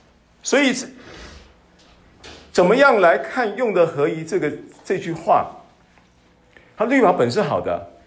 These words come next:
是良善的，是公义的，对不对？而且它的精神是什么呢？精神其实它命令的总归就是爱嘛，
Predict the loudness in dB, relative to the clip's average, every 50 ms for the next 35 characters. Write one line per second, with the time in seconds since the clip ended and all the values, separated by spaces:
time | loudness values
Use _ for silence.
0 | _ _ _ -8 -4 -2 -2 0 2 4 2 2 2 -2 0 0 0 2 2 -2
1 | -4 -6 -6 -6 -4 -2 -2 -2 -2 -4 -6 -6 -6 -6 -6 -6 -4 -2 0 0
2 | -2 -2 -6 -16 -20 -20 _ -20 -20 -20 -20 -20 _ _ -20 -20 -20 -20 -20 -20
3 | -20 -20 -20 -20 -20 -20 -20 _ _ -20 -20 -20 -20 _ -20 -20 -20 -20 -20 -20
4 | -20 _ _ -20 _ _ _ _ _ _ _ _ _ _ _ _ _ _ _ 0
5 | 2 2 4 4 4 4 4 4 2 0 -2 -2 -2 0 0 -2 -2 -4 -6 -8
6 | -8 -6 -6 -8 -10 -10 -10 -8 -6 -6 -2 -2 -2 -2 -2 -6 -8 -6 -4 -4
7 | -4 -2 -2 -4 -2 -2 -2 -2 -2 -4 -6 -8 -6 -8 -6 -6 -6 -4 -2 0
8 | 2 2 2 0 0 -4